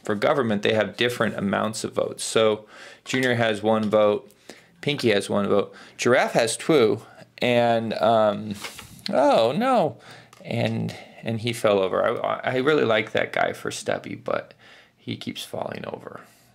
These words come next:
So I'm gonna see if they're gonna exchange any money and then see if the votes change. Okay, so it changed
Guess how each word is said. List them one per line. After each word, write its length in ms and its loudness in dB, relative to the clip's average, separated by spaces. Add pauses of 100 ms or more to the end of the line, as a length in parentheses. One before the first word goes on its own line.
(400)
So 480 0
I'm 180 0
gonna 240 0
see 200 -2
if 120 -4
they're 160 2
gonna 240 0
exchange 460 -2
any 120 0
money 420 -2 (340)
and 360 -2
then 880 -2
see 500 -12
if 140 -6
the 100 -6
votes 280 0
change. 460 -2 (520)
Okay, 400 2
so 240 2
it 140 0
changed 520 -2